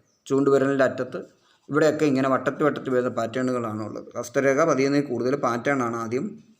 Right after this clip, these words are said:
പതിയുക. ഇനി ഈ ഒരു പാറ്റേൺ ഇങ്ങനെ ഉണ്ടെങ്കിൽ ആ രാജകീയമായ അനുഭവങ്ങൾ ആ വ്യക്തിക്ക് വരും. ലെൻസ് വെച്ച് നോക്കുവാണെങ്കിൽ കാണാം, പലർക്കും ഉണ്ടാവും, ചിലർക്ക് ഉണ്ടാവുകയില്ല. ഇങ്ങോട്ടെങ്കിൽ ആ വ്യക്തിക്ക്, ആ, സാമ്പത്തികമായി ഉയർച്ച വരും, ആളുകളുടെ ബഹുമാനം ലഭിക്കും.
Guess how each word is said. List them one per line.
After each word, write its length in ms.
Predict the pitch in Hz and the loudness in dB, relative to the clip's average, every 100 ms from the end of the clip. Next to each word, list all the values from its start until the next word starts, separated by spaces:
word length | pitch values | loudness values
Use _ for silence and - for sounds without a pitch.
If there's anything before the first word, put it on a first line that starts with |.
| - | -8
പതിയുക. 440 | 110 113 117 104 - - _ _ _ - _ _ _ - | -6 -4 -4 -6 -10 -20 _ _ _ -20 _ _ _ 0
ഇനി 160 | 147 - - - - | 0 0 -8 -12 0
ഈ 80 | 170 208 | 4 8
ഒരു 180 | 202 196 160 127 - - | 8 8 6 2 -4 -2
പാറ്റേൺ 320 | 139 135 151 | 0 4 4
ഇങ്ങനെ 220 | 147 151 | 6 6
ഉണ്ടെങ്കിൽ 360 | 143 131 143 143 | 4 4 2 4
ആ 60 | 139 | 4
രാജകീയമായ 720 | 127 123 135 151 151 127 120 | 4 2 2 4 4 2 0
അനുഭവങ്ങൾ 580 | 123 113 113 117 113 110 139 - - | -2 -2 -2 -2 -2 -4 -6 -10 -10
ആ 100 | 113 | -8
വ്യക്തിക്ക് 400 | 110 113 107 113 | -6 -8 -8 -4
വരും. 240 | 110 104 - | -4 -6 -6
ലെൻസ് 220 | 123 127 131 | -2 0 -2
വെച്ച് 200 | 110 139 | -4 -2
നോക്കുവാണെങ്കിൽ 500 | 131 117 123 117 143 | -2 -2 -2 -2 -2
കാണാം, 180 | 143 101 - | -2 -4 -10
പലർക്കും 360 | - 120 127 139 | -8 -4 -2 0
ഉണ്ടാവും, 320 | 123 131 113 - - - | 2 4 2 -2 -16 -8
ചിലർക്ക് 300 | 123 123 151 | -8 -6 -6
ഉണ്ടാവുകയില്ല. 560 | 151 123 120 110 101 - - _ _ _ _ - | 2 2 2 -2 -8 -10 -20 _ _ _ _ 2
ഇങ്ങോട്ടെങ്കിൽ 400 | 160 180 180 185 | 4 6 6 6
ആ 60 | |
വ്യക്തിക്ക്, 400 | 180 160 165 185 185 - | 4 2 2 4 4 4
ആ, 100 | 147 139 135 | 2 4 2
സാമ്പത്തികമായി 680 | 131 143 143 139 151 143 143 143 | 2 2 2 2 4 4 4 4
ഉയർച്ച 340 | 135 131 127 | 4 2 2
വരും, 220 | 139 143 - - | 0 0 -6 -4
ആളുകളുടെ 420 | 120 139 135 139 127 | 2 4 6 4 2
ബഹുമാനം 460 | 117 131 143 147 | 0 2 4 4
ലഭിക്കും. 300 | 131 123 170 | 2 0 -6